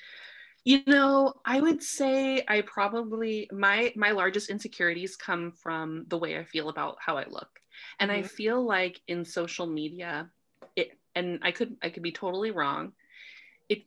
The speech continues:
Speaker 1: feels like some of the more successful authors have a really, like, beautiful presence that they put forward, like,
Speaker 2: Mm-hmm.
Speaker 1: from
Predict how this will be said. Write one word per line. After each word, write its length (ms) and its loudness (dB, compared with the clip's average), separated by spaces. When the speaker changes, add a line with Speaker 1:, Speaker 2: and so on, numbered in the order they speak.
Speaker 1:
feels 360 4
like 420 2
some 280 0
of 180 -4
the 160 -2
more 320 0
successful 760 -4
authors 760 -6
have 220 0
a 80 0
really, 560 -2
like, 260 -2
beautiful 520 -2
presence 560 -4
that 140 -2
they 140 -4
put 280 -12
forward, 640 -4
like, 400 0
Speaker 2:
Mm-hmm. 180 -20
Speaker 1:
from 360 2